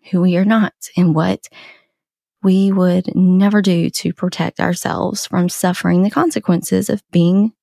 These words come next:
an outcast. And ultimately, we believe these stories. And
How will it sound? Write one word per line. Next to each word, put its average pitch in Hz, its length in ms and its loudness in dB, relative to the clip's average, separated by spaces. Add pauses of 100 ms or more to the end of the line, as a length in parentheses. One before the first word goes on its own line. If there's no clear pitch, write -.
(100)
an 262 120 0
outcast. - 800 -8 (480)
And 262 160 0
ultimately, 190 680 0
we 208 100 2
believe 185 400 0
these 175 180 -4
stories. 170 600 0
And 180 280 0